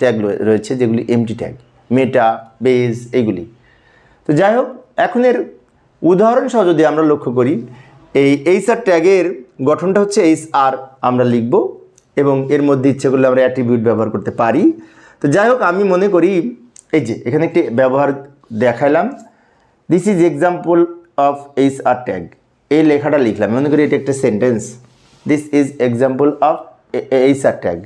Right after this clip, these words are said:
এটা লেখার পরে এখানে আমি লাস্টে কি লিখেছি? এইচআর লিখেছি। এইচআর লেখার কারণে এই লেখার নিচে একটা দাগ হবে। কীভাবে দাগ হবে? এই যে আমি দেখিয়ে দিচ্ছি, এই যে লক্ষ্য করি, "This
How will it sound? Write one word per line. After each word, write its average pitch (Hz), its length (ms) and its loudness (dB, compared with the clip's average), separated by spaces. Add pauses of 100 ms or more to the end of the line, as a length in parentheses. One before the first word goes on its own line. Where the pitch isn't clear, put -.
(420)
এটা 143 160 0 (100)
লেখার 139 300 -2
পরে 101 160 -6 (280)
এখানে 127 260 -2
আমি 127 80 0 (100)
লাস্টে 123 280 -2
কি 147 140 -2
লিখেছি? 117 280 -4 (1120)
এইচআর 123 420 -2
লিখেছি। - 320 -14 (440)
এইচআর 196 520 0
লেখার 165 300 -2
কারণে 117 280 0 (580)
এই 185 140 4
লেখার 156 240 0
নিচে 135 180 -4
একটা 107 180 -2
দাগ 95 220 -2
হবে। 78 160 -14 (1120)
কীভাবে 175 340 2
দাগ 185 160 2
হবে? 190 140 -4 (200)
এই 113 80 -2
যে 107 80 0
আমি 95 140 -4
দেখিয়ে 90 280 -4
দিচ্ছি, - 220 -14 (840)
এই 135 120 2
যে 98 60 -10 (140)
লক্ষ্য 123 240 -2
করি, 151 120 -2 (2000)
"This 226 140 2